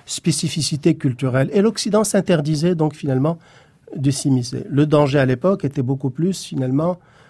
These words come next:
euh, les idéologies, euh, euh, marxistes. Euh, à partir de soixante-dix-neuf, la, la donne va changer. Effectivement, donc, euh, l'islam va apparaître sous d'autres atours en étant révolutionnaire.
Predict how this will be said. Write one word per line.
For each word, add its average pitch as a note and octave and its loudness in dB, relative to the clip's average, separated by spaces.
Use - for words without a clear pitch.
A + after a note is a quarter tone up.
euh, - -12
les C#3 0
idéologies, C#3 0
euh, B2+ -4
euh, - -8
marxistes. - -6
Euh, C#3+ -10
à - -6
partir G3+ 2
de D#3 2
soixante-dix-neuf, D3 -2
la, C#3 -6
la C3+ 0
donne D3 4
va A2+ 0
changer. - -6
Effectivement, F#3 0
donc, D3+ -4
euh, D3 -8
l'islam F3+ 0
va C#3+ 2
apparaître D3+ 0
sous - -8
d'autres D3 0
atours G3 -2
en C3 2
étant D3+ 0
révolutionnaire. B2+ -2